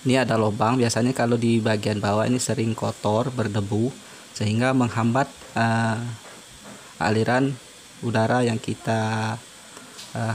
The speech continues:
hasilkan pada saat berbicara tadi, sehingga orang mendengar kita menjadi kecil. Nah, lubang ini apabila tersumbat,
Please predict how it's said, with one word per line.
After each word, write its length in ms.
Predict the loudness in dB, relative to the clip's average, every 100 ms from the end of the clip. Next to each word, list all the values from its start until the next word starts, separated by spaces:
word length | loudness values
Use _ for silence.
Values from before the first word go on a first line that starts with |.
| -2
hasilkan 420 | -2 -2 -2 -2
pada 160 | -2
saat 300 | -2 -2 -2 -2
berbicara 480 | -2 -2 -2 -2
tadi, 320 | 0 0 2 0 -4 -20 -20 -20 -20 -14
sehingga 560 | -6 -2 0 2 2 2
orang 240 | 2 2
mendengar 380 | 2 4 2 0
kita 240 | -4 0
menjadi 300 | 2 2 0
kecil. 340 | -4 -6 -4 -2 -2
Nah, 100 | -4 -2
lubang 240 | 0 0
ini 320 | 2 2 2 0
apabila 460 | -2 0 2 2
tersumbat, 480 | 0 -2 0 2 0